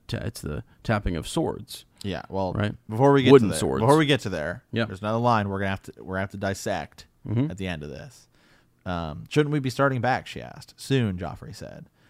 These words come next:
Speaker 2: "The battleground is right up here, where the river bends. That was where my father killed Rhaegar Targaryen, you know. He smashed in his chest, crunch, right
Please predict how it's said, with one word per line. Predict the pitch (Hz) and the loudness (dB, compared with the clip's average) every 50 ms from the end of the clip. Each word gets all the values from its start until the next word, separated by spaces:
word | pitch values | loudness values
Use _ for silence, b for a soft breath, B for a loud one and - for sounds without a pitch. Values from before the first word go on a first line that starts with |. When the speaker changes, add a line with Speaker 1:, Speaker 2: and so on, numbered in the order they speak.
| b b b b | b b b b
Speaker 2:
"The | - 95 | 0 4
battleground | 107 107 120 123 117 113 110 110 107 | 6 6 6 6 6 4 4 4 4
is | 101 92 101 | 0 -2 0
right | 98 98 98 | 0 0 0
up | 104 92 - | 0 -2 -4
here, | - 98 87 73 | -6 -8 -8 -8
where | 82 95 92 | -8 -8 -8
the | 98 90 | -8 -6
river | 92 101 98 98 90 | -6 -6 -6 -6 -6
bends. | 87 90 78 58 50 50 - - - - _ - 123 | -6 -8 -8 -10 -12 -14 -18 -20 -20 -20 _ -16 -6
That | 104 107 110 117 82 | -2 0 0 0 2
was | 123 123 113 107 | 0 0 0 0
where | 98 104 101 98 98 95 95 92 87 | -2 -2 -2 -2 -2 -2 -2 -4 -6
my | 92 90 95 | -8 -10 -6
father | - 107 107 117 123 127 117 | -2 2 2 2 2 0 -4
killed | - - 110 95 95 | -4 -4 -4 -4 -4
Rhaegar | 98 90 95 117 120 131 127 131 | -4 -4 -4 -4 -2 -2 -2 -2
Targaryen, | 131 - 139 131 117 113 104 92 82 73 67 76 87 | -2 -2 -4 -4 -2 -4 -2 -2 -4 -6 -8 -10 -12
you | 85 | -12
know. | 80 76 73 73 87 - - b b b b _ | -14 -14 -14 -12 -12 -14 -16 b b b b _
He | - 90 | -12 -12
smashed | - - 107 110 120 127 127 - | -8 -4 -2 -2 -2 -2 -2 -4
in | 104 110 117 120 | -6 -4 -2 -2
his | 117 110 104 | -2 -4 -4
chest, | - - - 95 92 92 - - - - _ | -6 -6 -4 -2 -2 -2 -4 -8 -14 -20 _
crunch, | - - 107 95 71 60 - - - b b b b b b | -6 -4 -4 -4 -4 -6 -12 -18 -20 b b b b b b
right | - 92 101 110 113 - | -2 0 2 2 0 -2